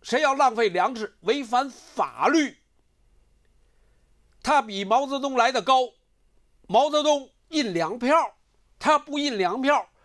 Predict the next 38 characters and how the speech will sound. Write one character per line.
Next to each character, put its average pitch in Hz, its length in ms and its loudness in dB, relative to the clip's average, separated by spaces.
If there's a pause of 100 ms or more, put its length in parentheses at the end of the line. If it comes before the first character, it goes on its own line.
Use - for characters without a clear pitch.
(340)
他 202 180 0
说 262 220 -2 (120)
违 277 260 0
法。 190 640 -2 (1900)
今 294 160 -4
天 285 200 2
在 247 140 2
山 285 260 -2
东， 269 220 -6 (520)
十 - 300 -4
个 196 60 0
人 254 180 -2
点 190 220 -4
菜， 226 300 -2 (800)
人 202 120 -2
家 247 140 -2
餐 277 260 -4
馆 175 160 2
儿 202 160 0 (220)
给 269 100 -4
你， 285 140 -6
得 277 180 -4
给 311 120 -6
你 330 160 -2
砍 208 360 -4
喽， 277 280 2 (260)
砍 190 320 -6
成 247 240 -10
八 302 300 -2
个 240 100 -6
人 202 140 -6
的 220 100 0
量， 214 240 0 (220)
他 262 80 -8
们 339 100 -8
神 311 240 -4
经 339 180 -6
病。 339 280 -2